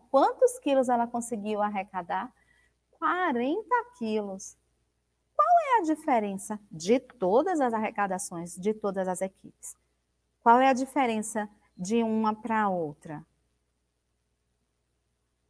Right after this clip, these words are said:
Vamos voltar àquela continha de ordem crescente? Vamos ordenar a sequência, ó.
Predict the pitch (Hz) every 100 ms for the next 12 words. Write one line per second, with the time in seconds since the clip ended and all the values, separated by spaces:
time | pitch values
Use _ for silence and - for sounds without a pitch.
0 | _ _ _ 175 214 214 208 202 202 202
1 | 190 196 190 190 214 196 - 196 196 196
2 | 185 175 185 180 180 175 - _ _ -
3 | 170 170 262 220 165 - 175 185 180 180
4 | 180 175 180 175 - - - 226 170 151
5 | 170